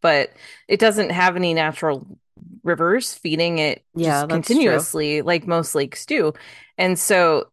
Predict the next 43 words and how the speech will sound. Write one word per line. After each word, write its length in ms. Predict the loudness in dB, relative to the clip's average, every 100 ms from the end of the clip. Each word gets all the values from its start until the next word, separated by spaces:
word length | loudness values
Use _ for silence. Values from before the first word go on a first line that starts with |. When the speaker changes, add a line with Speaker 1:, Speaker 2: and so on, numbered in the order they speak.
| -2
Speaker 1:
I 140 | -2
think 180 | 0 2
that's 180 | 2 2
one 140 | 0 0
of 120 | -2
the, 60 | -8 _
one 160 | -2 0
of 60 | 0
the 40 |
things 280 | -2 -4 -4
people 300 | -6 -4 0
lost 300 | -2 -2 -2
track 300 | 0 0 -2
of 100 | -2
and 100 | 0
made 140 | 0
it 100 | 0 0
easy. 360 | -2 -2 -4
Sorry, 240 | -2 0 0
now 120 | -2
this 160 | -4
is 60 | -10
turning 220 | -8 -6
into 200 | -6 -6
an 80 | -4
environmental 460 | 0 0 0 0 0
talk, 280 | -2 -4 0
but, 200 | 0 0 -8 -20 -12 0
uh, 180 | 0 2
made 280 | 2 2 2
it 40 |
Speaker 2:
<laughs> 20 |
Speaker 1:
easy 300 | 0 2 0
to, 480 | 0 0 2 0 -2
to 160 | -4 0
take 240 | 0 2
that 160 | 0 2
lake 180 | -2
for 160 | -2 0
granted 640 | 2 2 2 0 0 0 -2
and 520 | 0 2 2 0 -2
Speaker 2:
Mm-hmm. 460 | -6 -12 -10 -4 0
Speaker 1:
not 400 | 2 2 0